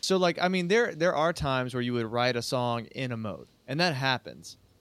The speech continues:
But most commonly, you just take the notes from that mode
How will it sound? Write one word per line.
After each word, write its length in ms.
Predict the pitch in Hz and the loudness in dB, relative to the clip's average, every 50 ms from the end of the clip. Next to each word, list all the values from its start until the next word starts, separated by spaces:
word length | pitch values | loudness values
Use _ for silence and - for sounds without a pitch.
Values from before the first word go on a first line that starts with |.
| _ _ _ - | _ _ _ -2
But 240 | - 139 139 117 123 | 2 2 2 2 0
most 540 | 135 143 139 151 170 190 190 175 - - - | -4 -4 0 2 2 2 2 2 -2 -4 -6
commonly, 840 | - - 143 147 165 180 180 151 127 117 110 107 104 104 104 104 71 | -6 -4 -2 0 0 0 0 0 -2 -4 -4 -6 -6 -8 -8 -10 -10
you 180 | 113 120 127 | -6 -4 -4
just 260 | 127 127 127 - - - | -2 -2 -4 -4 -4 -2
take 380 | - - 135 143 139 123 - | 0 2 2 2 0 -2 -6
the 100 | 120 127 | -8 -6
notes 400 | 120 117 120 127 127 120 117 - | -4 -2 0 0 0 0 -2 -6
from 400 | - - - 123 120 123 123 123 | -12 -8 -6 -4 -4 -4 -4 -2
that 240 | 120 117 113 107 104 | -2 -2 -2 -2 -4
mode 480 | 110 113 117 123 120 110 107 107 107 | -4 -2 -2 0 0 -2 -2 -4 -4